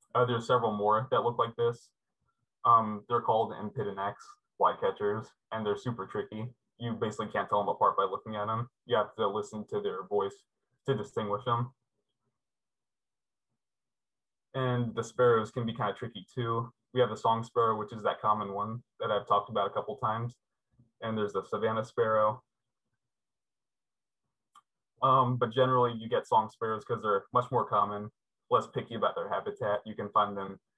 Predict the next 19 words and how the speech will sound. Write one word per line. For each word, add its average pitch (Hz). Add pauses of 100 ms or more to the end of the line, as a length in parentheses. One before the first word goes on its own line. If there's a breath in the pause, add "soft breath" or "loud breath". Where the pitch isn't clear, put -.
(960)
in 143
brushy 123
areas, 113
along 110
woodland 107
edges, 104
and 113
in 107
forests 107
themselves, 110 (160)
as 110
long 107
as 101
there's 98 (100)
enough 110
shrubs 127 (100)
and 110
in 104
fields. 127